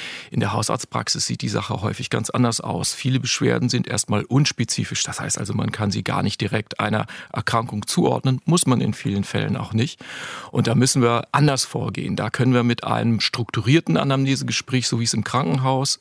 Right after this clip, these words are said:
absolut sinnvoll sein kann, können wir nicht arbeiten, sondern wir müssen, ähm, und das muss man übrigens auch lernen, Patienten erstmal zu, dazu bewegen, seine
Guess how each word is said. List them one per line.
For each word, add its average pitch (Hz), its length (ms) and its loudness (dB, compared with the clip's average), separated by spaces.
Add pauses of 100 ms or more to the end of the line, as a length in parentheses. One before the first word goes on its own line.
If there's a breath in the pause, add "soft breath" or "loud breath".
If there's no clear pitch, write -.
absolut 127 460 0
sinnvoll 139 420 2
sein 123 280 2
kann, 123 240 0 (840 loud breath)
können 135 180 4
wir 135 60 4
nicht 139 200 4
arbeiten, 110 460 -2
sondern 110 300 0
wir 110 80 2
müssen, 127 600 4
ähm, 113 380 0
und 117 120 2
das 117 180 0
muss 117 160 2
man 120 120 4
übrigens 117 300 0
auch - 140 -2
lernen, 110 380 0
Patienten - 440 0
erstmal 117 360 0
zu, 120 560 0
dazu 113 280 0
bewegen, 113 380 0
seine 113 360 2